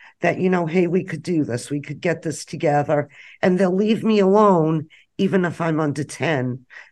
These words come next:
because there's a very big need for it now." There probably was a need many years ago.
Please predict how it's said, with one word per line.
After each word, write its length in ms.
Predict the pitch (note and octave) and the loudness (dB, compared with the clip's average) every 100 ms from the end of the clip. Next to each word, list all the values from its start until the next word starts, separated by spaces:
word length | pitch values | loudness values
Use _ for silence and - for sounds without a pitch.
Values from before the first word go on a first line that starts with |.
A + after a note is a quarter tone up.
| - | -10
because 300 | D3+ E3+ D#3+ | -6 -6 -4
there's 180 | D#3+ E3 | -2 -2
a 60 | |
very 280 | D3 E3+ E3 | 0 2 0
big 200 | D#3 D#3 | 0 -2
need 420 | E3 F3 F#3 D#3+ | -2 0 -2 -4
for 280 | - B2+ A2 | -6 -4 -4
it 80 | D2+ | -6
now." 400 | B2 F#2 C#2+ C#2+ - - - | -4 -4 -6 -10 -16 -14 -6
There 100 | F#3+ | -2
probably 480 | G3 A3+ B3+ B3+ A#3 | 0 2 0 0 2
was 200 | G#3+ G3+ | 2 2
a 60 | |
need 360 | G3 A3 G#3 F3 | 0 2 0 -2
many 240 | F#3+ F#3 | -2 0
years 320 | F3+ A#3 G#3+ | 0 0 0
ago. 380 | F#3 D#3 C#3+ C#3+ | -2 0 0 -2